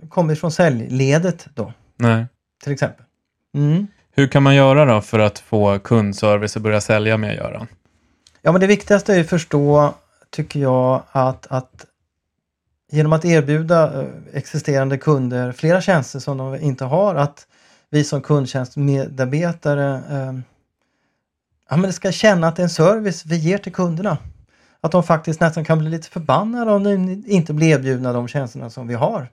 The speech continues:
Speaker 2: Mm.
Speaker 1: Och det säger du först nu kanske, och så vidare, va?
Speaker 2: Mm.
Speaker 1: Så det är ju en sak då, att vi, att, att så länge man gör det enkelt f-, för våra inkommande samtal och våra redan, och våra kunder som vi redan har, att göra det enkelt för dem att tacka nej.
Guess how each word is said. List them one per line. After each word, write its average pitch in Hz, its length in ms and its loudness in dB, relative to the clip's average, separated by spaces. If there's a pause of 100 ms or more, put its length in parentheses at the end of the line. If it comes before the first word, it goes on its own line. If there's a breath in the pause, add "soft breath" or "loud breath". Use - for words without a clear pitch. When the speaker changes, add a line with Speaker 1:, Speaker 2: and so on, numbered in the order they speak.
Speaker 2:
Mm. 117 280 -20
Speaker 1:
Och 147 100 -4
det 196 120 -4
säger 202 200 -4
du 185 80 -6
först 160 280 -8
nu 180 240 -10
kanske, 156 360 -10 (200)
och 147 80 -14
så 151 100 -10
vidare, 127 200 -14
va? 151 160 -20 (120)
Speaker 2:
Mm. 117 140 -20 (460 loud breath)
Speaker 1:
Så 170 140 0
det 160 100 4
är 185 40 4
ju 214 120 6
en 190 220 4
sak 139 320 0
då, 135 60 0
att 135 180 -2
vi, 143 180 -8
att, 143 420 -4
att 143 200 -4
så - 140 -4
länge 196 320 2
man 214 260 2 (360)
gör 165 220 0
det 165 120 0
enkelt 185 720 0 (220)
f-, 165 120 -20
för 170 180 -2
våra 160 220 2
inkommande 147 600 0
samtal 131 560 -2
och 147 100 -2
våra 143 260 2
redan, 131 640 -2 (420)
och 151 120 -2
våra 139 280 2 (760 soft breath)
kunder 151 260 4
som 147 180 -2
vi 147 60 0
redan 135 280 2
har, 175 340 0
att - 300 -4
göra 147 220 -4
det 151 160 -4
enkelt 190 400 -2
för 160 100 -4
dem 151 120 -4
att 151 100 -2
tacka 160 280 -2
nej. 160 320 -4